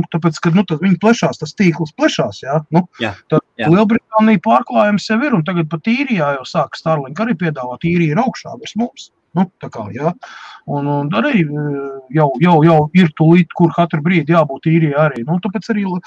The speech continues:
Speaker 1: Lietuva jau arī tais platuma grādos tur sanāk, tur plus mīnus tā nostāk, jā, bet viņi ies, un, protams, ka būs. Līdz gada beigām es domāju, ka būs.
Speaker 2: Ok. Šāds jautājums no Jāņa.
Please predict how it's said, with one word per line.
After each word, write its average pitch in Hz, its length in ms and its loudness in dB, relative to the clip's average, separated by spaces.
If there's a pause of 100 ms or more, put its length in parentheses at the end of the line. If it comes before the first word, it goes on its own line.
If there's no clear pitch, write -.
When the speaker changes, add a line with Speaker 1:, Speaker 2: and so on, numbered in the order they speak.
(260)
Speaker 1:
Lietuva 196 400 0
jau 220 160 4
arī 220 160 4
tais 151 160 -2
platuma 151 400 -4
grādos 170 400 0
tur 120 100 -16
sanāk, 147 380 -2
tur 117 160 -14
plus 135 160 -12
mīnus 147 320 -6
tā 120 160 -12
nostāk, 143 400 -10
jā, 151 160 -6 (400)
bet - 100 -10
viņi 233 220 2
ies, 359 180 -6
un, 151 140 -6
protams, 311 320 -2
ka 160 100 -2
būs. 160 320 -2 (1000)
Līdz 175 240 0
gada 190 180 2
beigām 247 380 -2
es 226 80 -4
domāju, 269 320 -8
ka 226 80 2
būs. 311 240 -2 (1800)
Speaker 2:
Ok. 127 140 -6 (1800)
Šāds - 280 -4
jautājums 98 320 -10
no 95 100 -10
Jāņa. 196 380 -2